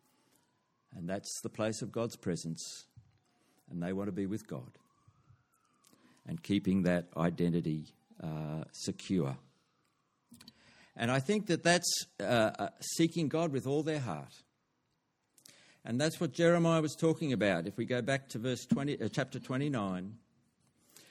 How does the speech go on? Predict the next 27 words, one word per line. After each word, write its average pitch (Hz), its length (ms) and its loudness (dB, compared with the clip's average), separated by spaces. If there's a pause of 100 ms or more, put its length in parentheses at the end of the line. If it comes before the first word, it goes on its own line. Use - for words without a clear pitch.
(220)
uh, 104 500 0 (680)
where 120 580 4
he 127 160 4
prophesies 110 1160 0 (120)
that, 117 360 -4 (1200)
uh, 95 220 -2
in 110 140 0
verse 123 400 4
twelve, 156 760 4 (360)
chapter - 260 -8
twenty-nine, 113 600 0
"When 110 160 4
you 113 120 4
call 185 540 6
on 175 220 4
me 160 340 8
and 151 160 2
come 160 300 2
and 151 120 0
pray 165 400 8
to 165 120 -2
me, 151 400 6 (100)
I 139 160 4
will 143 180 2
listen 139 340 0
to - 140 -2
you. 90 320 0